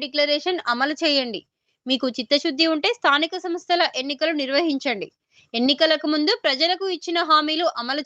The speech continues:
చేయలేక బీజేపీని బద్నాం చేస్తామంటే ఊరుకోము. చిత్తశుద్ధి ఉంటే ఇచ్చిన మాట ప్రకారం నలభై రెండు శాతం రిజర్వేషన్లు పూర్తిగా బీసీలకే ఇవ్వండి. ఇందులో పది శాతం ముస్లిం మైనారిటీలకు ఇస్తామనడం బీసీలను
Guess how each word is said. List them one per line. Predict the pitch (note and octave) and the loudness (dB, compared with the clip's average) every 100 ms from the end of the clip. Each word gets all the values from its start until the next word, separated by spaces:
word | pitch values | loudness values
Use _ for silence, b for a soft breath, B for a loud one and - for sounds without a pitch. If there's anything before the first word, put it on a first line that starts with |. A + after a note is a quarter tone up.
| C4 | 0
చేయలేక | B3+ C#4 C4+ D4+ G#4 _ b b A3 | 2 2 0 0 -2 _ b b -4
బీజేపీని | C4+ D#4 F#4+ F#4+ F#4+ F#4 D4 | 0 2 2 4 4 4 0
బద్నాం | D4 D#4 D#4+ | 0 -2 0
చేస్తామంటే | D4+ D4 D#4 D4 D4 F4+ C#4+ B3 | 0 2 0 0 0 -2 -2 -4
ఊరుకోము. | C4+ C4+ A#3+ - _ _ _ _ - | 0 2 0 -2 _ _ _ _ -12
చిత్తశుద్ధి | B3+ D4 D4+ F4 C#4+ F4 | -4 0 0 2 2 2
ఉంటే | D#4+ D#4 G4+ C4 | 2 2 2 0
ఇచ్చిన | B3+ F4+ E4+ C4+ | -6 -2 0 2
మాట | A#3+ C4 D#4 | 0 0 -2
ప్రకారం | E4 C#4 B3+ D#4+ G#4 | -2 2 0 0 -4
నలభై | A#3+ B3+ E4+ | -4 2 2
రెండు | F4+ F#4 F#4+ | 2 0 0
శాతం | F4 F4+ E4 | 0 0 -2
రిజర్వేషన్లు | D#4 E4 E4 E4 D4+ E4 - | -2 0 0 0 -2 -2 -2
పూర్తిగా | C#4+ D4 F4 F#4 B3 | -4 0 2 2 2
బీసీలకే | B3 C#4+ F4 F4 F#4+ F4 | -2 0 2 2 2 0
ఇవ్వండి. | D4+ D#4 C4+ G#3+ _ _ _ _ A#3 | 0 -4 -4 -8 _ _ _ _ -10
ఇందులో | A#3+ D4 F4+ F#4 | -2 2 2 2
పది | D4 D#4 | -2 0
శాతం | E4 D#4+ E4 | 0 0 0
ముస్లిం | D4+ D4+ D#4+ D4 | -2 -2 -2 0
మైనారిటీలకు | C#4 C4+ C#4+ C#4+ D4 C#4+ D4+ A3 | 0 0 0 -2 -2 -4 -4 -8
ఇస్తామనడం | A#3 C#4+ C#4 C#4 D4 A#4+ C#4+ | -4 0 0 0 -2 -4 -6
బీసీలను | B3+ D4+ F#4 F4+ F4+ | -6 -2 0 2 2